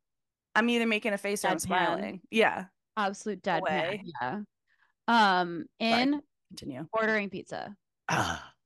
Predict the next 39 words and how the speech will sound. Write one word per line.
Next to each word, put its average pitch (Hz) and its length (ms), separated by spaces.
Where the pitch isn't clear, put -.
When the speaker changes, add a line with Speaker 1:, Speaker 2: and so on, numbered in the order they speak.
Speaker 2:
Pizza 269 260
Speaker 1:
yes. 349 160
Speaker 2:
is 240 80
having 226 300
a 214 80
resurgence 214 520
in 240 80
my 220 140
life. 220 480
I 190 100
don't 208 140
know 226 140
we, 220 120
if 214 120
we 208 80
talked 190 220
about 190 180
this 196 160
on 196 60
the 202 80
last 190 200
episode, 202 500
but 196 120
I 202 120
can't 202 260
stop 262 180
thinking 214 300
about 214 260
it. 214 200
It's 233 240
on 214 200
my 254 120
brain 220 440
constantly, 208 680
and 208 160
I 196 100
want 196 240
it 202 240
constantly. 233 720